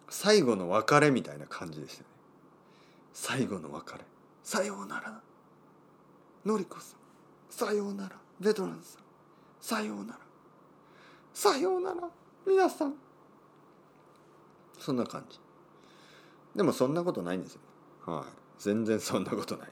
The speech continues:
あの、もう来週、ほとんどの人来週話しますけどね。ただ、たかだから一週間、もしくは三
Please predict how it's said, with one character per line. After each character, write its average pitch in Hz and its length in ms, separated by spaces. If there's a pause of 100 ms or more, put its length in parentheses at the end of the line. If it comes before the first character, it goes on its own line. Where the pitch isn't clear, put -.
(100)
あ 95 60
の、 82 200 (480)
も 113 120
う - 40
来 151 200
週、 - 200
ほ - 160
と 302 160
ん 294 60
ど 175 100
の 104 80
人 95 160
来 110 180
週 117 180
話 101 260
し 98 60
ま 95 100
す - 100
け - 80
ど - 140
ね。 - 60 (880)
た 208 120
だ、 160 80
た - 220
か 220 120
だ 175 120
か 82 120
ら 80 200
一 110 200
週 180 240
間、 - 200 (800)
も 175 100
し - 120
く - 80
は 82 100
三 101 160